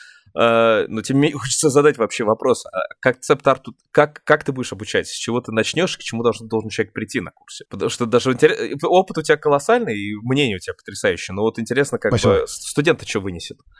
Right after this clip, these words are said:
Speaker 2: А, ну, в-, вот захожу я не с красивого. То есть, э, почему-то, а, большинство, э, приходя на курс, думают, что они научатся красиво рисовать.
Speaker 1: Да, я вот,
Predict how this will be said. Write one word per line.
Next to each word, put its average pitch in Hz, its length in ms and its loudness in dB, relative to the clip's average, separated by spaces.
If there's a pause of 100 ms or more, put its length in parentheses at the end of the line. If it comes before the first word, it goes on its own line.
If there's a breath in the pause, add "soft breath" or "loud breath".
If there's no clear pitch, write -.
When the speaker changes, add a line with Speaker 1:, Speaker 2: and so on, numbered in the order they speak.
(960 soft breath)
Speaker 2:
А, 123 300 4
ну, 135 300 -2
в-, 123 340 -6
вот 123 180 -2
захожу 165 420 2
я 127 160 2
не 143 220 2
с 139 80 -8
красивого. 110 640 -2
То - 80 -2
есть, 98 200 -2
э, 104 280 2 (200)
почему-то, 131 760 0
а, 101 420 0 (160)
большинство, 127 880 0
э, 104 500 2
приходя 113 460 0
на 104 300 2
курс, - 380 -6
думают, 104 500 0
что - 280 0
они 107 360 4
научатся 107 480 -2
красиво 107 400 0
рисовать. 107 420 0
Speaker 1:
Да, 113 140 6
я 113 140 6
вот, 113 100 -6